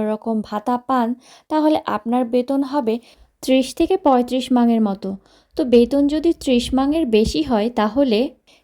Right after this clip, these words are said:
ট্যাক্স একটু বেশি কাটে, পঞ্চাশ থেকে ষাট হাজার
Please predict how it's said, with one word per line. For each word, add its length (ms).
ট্যাক্স 340
একটু 300
বেশি 340
কাটে, 340
পঞ্চাশ 400
থেকে 260
ষাট 340
হাজার 300